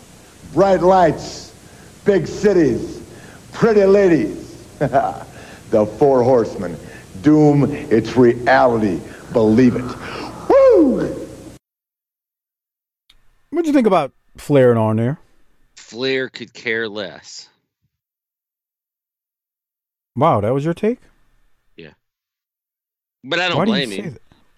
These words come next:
Speaker 3: Arn's gonna take somebody's livelihood. That's, that's real talk, though.
Speaker 2: I don't think he's mailing it in or he can care less. I just think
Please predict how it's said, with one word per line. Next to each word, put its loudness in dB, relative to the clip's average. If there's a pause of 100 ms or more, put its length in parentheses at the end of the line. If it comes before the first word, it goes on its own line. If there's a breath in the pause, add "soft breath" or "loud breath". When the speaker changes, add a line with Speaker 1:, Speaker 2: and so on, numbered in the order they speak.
(920)
Speaker 3:
Arn's -6
gonna -10
take -14
somebody's -16
livelihood. -10
That's, -14
that's -12
real -8
talk, -18
though. -20 (1200)
Speaker 2:
I -4
don't -2
think 0
he's 0
mailing 0
it 0
in 2
or 2
he -2
can -6
care 0
less. 2
I 2
just -2
think -2